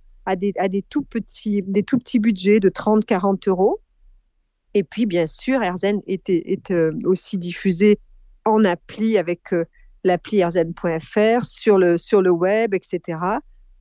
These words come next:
Donc, on a vraiment, euh, une diffusion de pure player numérique et en hertzien et en web. Les émetteurs D A B sont construits aujourd'hui sur la moitié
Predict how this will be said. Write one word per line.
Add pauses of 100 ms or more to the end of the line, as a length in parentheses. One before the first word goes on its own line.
Donc,
on
a
vraiment,
euh,
une
diffusion
de (240)
pure
player
numérique (560)
et
en
hertzien (380)
et
en
web. (880)
Les
émetteurs
D
A
B
sont
construits
aujourd'hui
sur
la
moitié